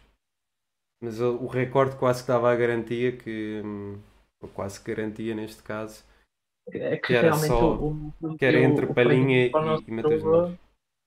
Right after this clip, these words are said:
Speaker 2: é que Palhinha é um destruidor nato de jogadas. O Mateus é um médio que apanha-te a bola na defesa e, e,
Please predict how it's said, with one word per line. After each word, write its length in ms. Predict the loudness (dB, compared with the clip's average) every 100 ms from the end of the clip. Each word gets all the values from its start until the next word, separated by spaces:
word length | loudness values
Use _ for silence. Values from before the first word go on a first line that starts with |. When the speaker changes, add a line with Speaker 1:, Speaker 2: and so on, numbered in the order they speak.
| _ _ _ _ -4
Speaker 2:
é 100 | -2
que 220 | -2 -6
Palhinha 560 | -2 2 2 4 4 4
é 20 |
um 100 | 2
destruidor 680 | -2 -4 -2 0 2 4 4
nato 400 | 2 0 -4 -10
de 80 | 0
jogadas. 680 | 2 4 4 4 0 -2 -2
O 60 |
Mateus 460 | -2 -2 0 0 2
é 80 | 2
um 240 | 2 0
médio 360 | 2 2 2 -2
que 80 |
apanha-te 420 | -2 0 0 0 0
a 40 |
bola 220 | 2 2
na 120 | 0
defesa 560 | -4 -4 0 2 2 0
e, 320 | -2 -4 -6 -10 _ _ _ _ _ _ _
e, 140 | -10